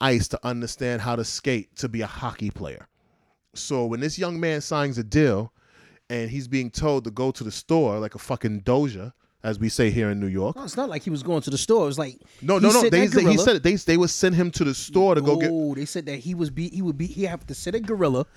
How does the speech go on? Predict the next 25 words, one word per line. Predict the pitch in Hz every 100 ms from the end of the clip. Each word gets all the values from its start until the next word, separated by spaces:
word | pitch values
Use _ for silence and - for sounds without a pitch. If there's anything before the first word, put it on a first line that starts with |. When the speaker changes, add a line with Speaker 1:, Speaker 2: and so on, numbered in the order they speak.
| -
Speaker 1:
Did | 139
Speaker 2:
and | 143 165
he |
would | 170
have | 175 -
to |
hand | 139 175 214 202
water | 190 190
to | 175 180
the | 160
talent. | 185 135 95 _
Speaker 1:
the, | 123 135 123 135
the, | 143 135 -
the | 123
Speaker 2:
And | 156
then | 160
Speaker 1:
com- | 180
Speaker 2:
he | 190
also | - 190
had | 160
to | 139
clean | - 233
the | 269
locker | 254 175 151
room, | 113 107 131